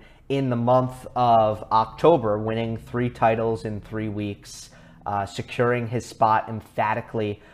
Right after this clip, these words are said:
for the A T P Finals. Three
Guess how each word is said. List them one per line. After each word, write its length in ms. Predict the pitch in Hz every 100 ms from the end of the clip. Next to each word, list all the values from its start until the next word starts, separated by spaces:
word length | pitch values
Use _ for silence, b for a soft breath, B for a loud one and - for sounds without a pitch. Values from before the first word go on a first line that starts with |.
| b
for 260 | - 127 117
the 140 | 117
A 140 | 107 104
T 180 | -
P 220 | 104 107 101
Finals. 760 | - 107 104 90 90 - - _ _ _ _ _ _ _ _ _ _ _ _
Three 640 | - - 139 156 165 170